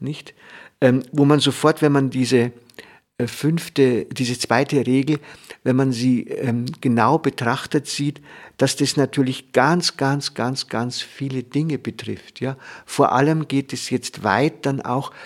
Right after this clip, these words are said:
in den, äh, gesellschaftlichen Bereich hinein,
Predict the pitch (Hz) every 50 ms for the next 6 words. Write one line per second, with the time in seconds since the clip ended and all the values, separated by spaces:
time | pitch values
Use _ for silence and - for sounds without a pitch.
0 | - - - - _ - 135 131 123 127 123 117 113 113 - - - - - _
1 | _ _ - 123 110 104 104 - - 113 - 143 156 156 - 156 135 - - 120
2 | 110 - 113 101 107 101 92 85 92 95 - - 113 95 90 76 85 101 104